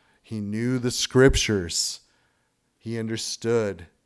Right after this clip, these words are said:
that it had to be the working of the Holy Spirit through him. Okay? And that's why he prayed. And you guys, if you've been reading our letter here to Thessalonica, in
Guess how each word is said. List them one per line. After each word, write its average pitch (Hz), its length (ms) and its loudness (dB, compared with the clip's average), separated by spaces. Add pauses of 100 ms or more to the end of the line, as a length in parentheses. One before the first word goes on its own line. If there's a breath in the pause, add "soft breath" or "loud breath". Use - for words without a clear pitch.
(400)
that 101 160 -6
it 95 120 -6
had 107 520 -6
to - 120 -12
be 104 120 -6
the 101 120 -6
working 95 440 -12
of 95 120 -12
the 90 100 -16
Holy 92 320 -16
Spirit - 480 -16
through 92 300 -16
him. 90 320 -16 (1300)
Okay? 98 200 -20 (400)
And 104 140 -10
that's 107 260 -6
why 104 160 -2
he 101 160 -8
prayed. 101 680 -2 (260 soft breath)
And 101 120 -8
you 95 60 -8
guys, 98 440 -4 (160)
if 101 140 -14
you've 92 120 -10
been 92 220 -2
reading 104 540 0 (380 soft breath)
our 98 140 -4
letter 95 360 -2
here 95 540 -8 (260)
to 101 100 -18
Thessalonica, 95 960 -12 (440 soft breath)
in 98 180 -12